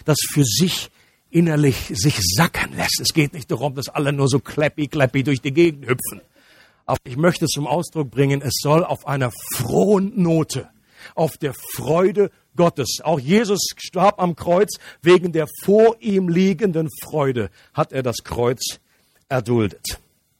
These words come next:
Noch zwei kurze Punkte am Schluss. Die Tischgemeinschaft ist ein weiterer Begriff. Gott lädt uns ein,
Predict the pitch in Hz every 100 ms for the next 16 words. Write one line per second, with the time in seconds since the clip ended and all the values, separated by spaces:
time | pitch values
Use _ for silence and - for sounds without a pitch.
0 | _ _ _ _ _ - - _ _ _
1 | _ _ _ _ _ _ _ _ _ _
2 | _ 135 - - 156 165 165 _ _ _
3 | _ _ _ _ _ _ _ _ _ -
4 | 151 - 147 147 143 147 120 - 123 98
5 | - 156 127 - - 220 - - 208 156
6 | 135 127 - 113 - - - _ _ _
7 | _ _ _ _ _ 175 - 160 143 123
8 | 156 170 175 143 143 131 - _ _ _
9 | _ 151 - 120 98 - - _ _ _
10 | _ _ _ _ 190 233 - - - _
11 | _ 135 170 214 233 - 156 139 - 180
12 | 190 226